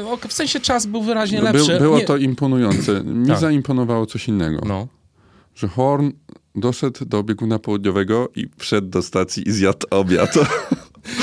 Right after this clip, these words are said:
Speaker 1: Dlate-
Speaker 2: I, i dzięki temu jakby pokazał, że w dupie ma to, czy ludzie uznają, że ta wyprawa jest supported, czy
Speaker 1: Czy
Speaker 2: unsupported.
Speaker 1: unsupported,
Speaker 2: On wie,
Speaker 1: tak.
Speaker 2: że to było w jego zasięgu
Speaker 1: Tak.
Speaker 2: i wie, że mógł sobie tak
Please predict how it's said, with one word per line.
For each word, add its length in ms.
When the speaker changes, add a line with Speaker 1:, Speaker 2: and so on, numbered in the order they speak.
Speaker 1:
Dlate- 220
Speaker 2:
I, 60
i 60
dzięki 340
temu 640
jakby 480
pokazał, 380
że 140
w 60
dupie 280
ma 140
to, 160
czy 140
ludzie 400
uznają, 400
że 100
ta 120
wyprawa 400
jest 140
supported, 460
czy 100
Speaker 1:
Czy 80
Speaker 2:
unsupported. 240
Speaker 1:
unsupported, 260
Speaker 2:
On 40
wie, 120
Speaker 1:
tak. 80
Speaker 2:
że 100
to 140
było 260
w 40
jego 200
zasięgu 640
Speaker 1:
Tak. 260
Speaker 2:
i 100
wie, 220
że 460
mógł 260
sobie 280
tak 160